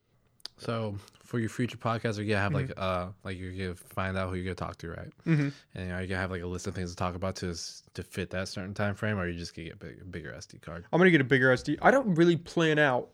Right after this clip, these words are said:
Speaker 2: what to talk about. I have, sometimes I'll have ideas.
Speaker 1: Yeah.
Speaker 2: Right?
Speaker 1: Yeah.
Speaker 2: But I don't, like, script it out or go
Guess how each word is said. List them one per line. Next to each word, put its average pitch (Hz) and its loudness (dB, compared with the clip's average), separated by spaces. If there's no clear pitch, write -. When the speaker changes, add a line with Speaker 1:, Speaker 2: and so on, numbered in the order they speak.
Speaker 2:
what 139 4
to 143 -2
talk 139 -2
about. - -8
I 147 -2
have, 156 6
sometimes 165 4
I'll 139 8
have 131 4
ideas. 120 0
Speaker 1:
Yeah. 95 0
Speaker 2:
Right? 131 6
Speaker 1:
Yeah. 101 -8
Speaker 2:
But 143 8
I 135 12
don't, 147 4
like, 127 2
script - -2
it 123 2
out 123 4
or 147 0
go 123 2